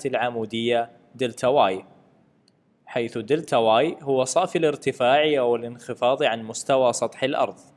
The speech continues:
إذن، خلاصة القول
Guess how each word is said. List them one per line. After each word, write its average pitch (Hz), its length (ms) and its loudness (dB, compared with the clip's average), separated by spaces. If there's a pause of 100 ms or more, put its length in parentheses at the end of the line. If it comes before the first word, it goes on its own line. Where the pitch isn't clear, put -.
(1200)
إذن، 143 500 2 (160)
خلاصة 175 560 0
القول 131 540 0